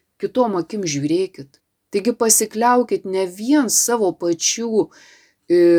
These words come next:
patirtim, galia, jėga, supratimu.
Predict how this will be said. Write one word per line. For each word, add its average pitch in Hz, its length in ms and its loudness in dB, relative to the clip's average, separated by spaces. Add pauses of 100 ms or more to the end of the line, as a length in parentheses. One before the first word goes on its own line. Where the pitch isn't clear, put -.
(540)
patirtim, 190 1300 0
galia, 165 640 4
jėga, 165 580 2
supratimu. 165 1200 -2